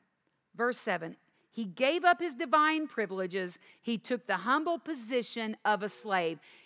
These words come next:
Isn't it interesting that God didn't ask us to do something? Jesus didn't ask us to do something that he didn't first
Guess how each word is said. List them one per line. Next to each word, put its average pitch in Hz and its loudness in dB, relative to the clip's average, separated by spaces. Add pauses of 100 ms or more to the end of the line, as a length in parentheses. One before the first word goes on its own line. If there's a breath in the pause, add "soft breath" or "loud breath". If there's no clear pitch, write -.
Isn't 277 0
it 339 2
interesting 202 -4
that 185 0
God 240 6 (100)
didn't 262 -4
ask 247 4
us 233 -2
to 220 -4
do 220 -6
something? 180 -4 (320 soft breath)
Jesus 320 4
didn't 349 0
ask 339 4
us 320 2
to 320 -8
do 277 -2
something 214 0
that 185 2
he 302 -2
didn't 214 -4
first 208 6